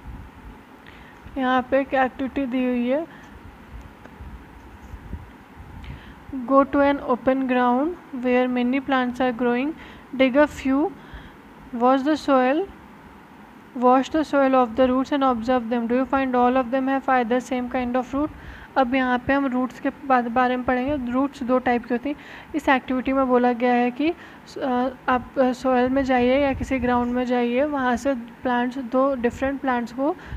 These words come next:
सॉ-, उनके रूट के साथ उन्हें निकालना है। निकालने के बाद उनकी root को wash करिए। आपको observe क्या कर-, करना है कि क्या roots same type की present है दोनों plant में। आप क्या देखेंगे, root different का-, types की present होती हैं। दो type की root होती हैं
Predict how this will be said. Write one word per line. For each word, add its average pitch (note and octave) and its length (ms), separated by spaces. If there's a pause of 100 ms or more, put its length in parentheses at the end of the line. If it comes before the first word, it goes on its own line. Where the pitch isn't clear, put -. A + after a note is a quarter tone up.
(100)
सॉ-, C4 280
उनके B3 300
रूट B3+ 320
के C#4+ 140
साथ B3+ 300
उन्हें D4+ 260
निकालना B3 460
है। B3 120 (400)
निकालने C4 420
के C4 60
बाद C4+ 200
उनकी C4 220
root B3+ 260
को C#4+ 140
wash B3+ 280
करिए। B3+ 320 (360)
आपको C4+ 260
observe C4+ 400
क्या C4 140
कर-, C4 280
करना B3 240
है C4+ 140
कि C#4+ 120
क्या C#4 260
roots C4 640
same C4 300
type C#4 260
की C#4 160
present C4+ 400
है C#4+ 80
दोनों B3+ 260
plant C4+ 360
में। E4+ 100 (480)
आप C4 180
क्या C#4+ 140
देखेंगे, C4+ 520
root D4+ 380
different C4 600
का-, B3 240
types A#3+ 260
की C4+ 140
present A#3 380
होती A#3 200
हैं। B3 100 (400)
दो C4 160
type C4 300
की C4+ 100
root B3+ 260
होती B3 240
हैं C4+ 220